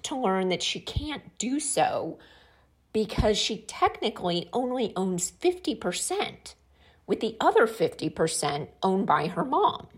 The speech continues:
Sally assured me that her mom never intended to have an ownership interest in the house,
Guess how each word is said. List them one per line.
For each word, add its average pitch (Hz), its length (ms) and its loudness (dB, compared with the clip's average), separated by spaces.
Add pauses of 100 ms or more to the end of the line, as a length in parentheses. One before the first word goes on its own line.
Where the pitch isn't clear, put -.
(360)
Sally 262 360 4
assured 240 400 6
me 160 120 -2
that 160 120 0
her 196 100 0
mom 214 240 2
never 214 300 0
intended 190 460 0
to 220 80 -6
have 175 180 2
an 220 160 -2
ownership 156 460 -2
interest 151 440 -6
in 151 100 -4
the 165 60 -4
house, - 440 -6